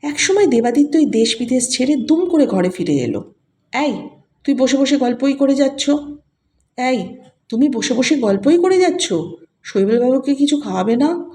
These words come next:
অপ্রস্তুত মুখে বললাম, "শৈবালদাকে না খাইয়ে ছাড়বো নাকি?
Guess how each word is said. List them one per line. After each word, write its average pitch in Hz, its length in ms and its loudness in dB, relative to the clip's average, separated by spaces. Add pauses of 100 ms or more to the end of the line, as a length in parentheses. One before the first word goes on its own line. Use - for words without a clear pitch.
(600)
অপ্রস্তুত 247 560 -4
মুখে 294 180 0
বললাম, 302 600 0 (260)
"শৈবালদাকে 220 760 0
না 233 220 0
খাইয়ে 277 300 2
ছাড়বো 269 340 0
নাকি? 170 520 -4